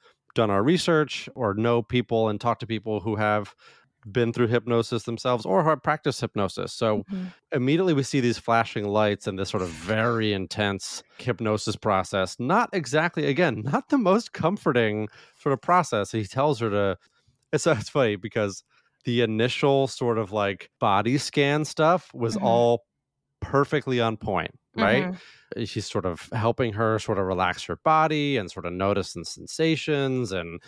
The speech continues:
Speaker 1: doing some visualization, all perfectly appropriate. And then as soon as we see some flashing lights and some intense stuff, and then she wakes up and, like, an hour has passed, it's like,
Speaker 2: Mm-hmm.
Speaker 1: "Nope.
Speaker 2: Yep.
Speaker 1: Wait, you've already lost me."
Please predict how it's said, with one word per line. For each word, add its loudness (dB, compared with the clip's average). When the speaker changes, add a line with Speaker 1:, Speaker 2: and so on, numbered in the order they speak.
Speaker 1:
doing 0
some -6
visualization, 0
all 4
perfectly -4
appropriate. -2
And 0
then 2
as -2
soon 0
as 0
we -2
see -2
some -6
flashing -2
lights -2
and -4
some -4
intense -4
stuff, -2
and -4
then -2
she -2
wakes 0
up 0
and, 0
like, -2
an -2
hour 2
has 0
passed, 0
it's -10
like, -2
Speaker 2:
Mm-hmm. -6
Speaker 1:
"Nope. 0
Speaker 2:
Yep. 0
Speaker 1:
Wait, 2
you've 0
already 4
lost 0
me." -6